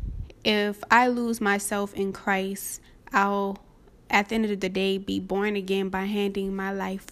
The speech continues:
over to Him and placing all of my well-being in His hands. And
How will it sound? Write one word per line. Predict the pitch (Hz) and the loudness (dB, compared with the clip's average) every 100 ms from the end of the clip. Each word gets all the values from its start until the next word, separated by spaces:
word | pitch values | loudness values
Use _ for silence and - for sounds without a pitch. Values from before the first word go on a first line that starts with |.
| - | -4
over | - 208 202 | -2 0 -2
to | 202 208 | -4 -4
Him | 202 196 190 - - - - - | -2 -2 -4 -8 -16 -16 -16 -4
and | 220 214 208 | 0 0 0
placing | 226 233 226 214 208 - | 0 0 -2 -4 -4 0
all | 190 214 | 0 0
of | 214 202 | -2 -4
my | 196 196 196 | -4 -2 -2
well-being | 196 190 190 196 196 196 190 | -2 -2 -4 -2 -2 -2 -4
in | 196 190 | -6 -4
His | 196 190 | -6 -8
hands. | - 202 196 202 202 - - - - - - | -4 -2 -2 -4 -6 -10 -14 -20 -20 -14 -2
And | 202 202 202 196 202 214 | 0 0 -2 -4 -6 -8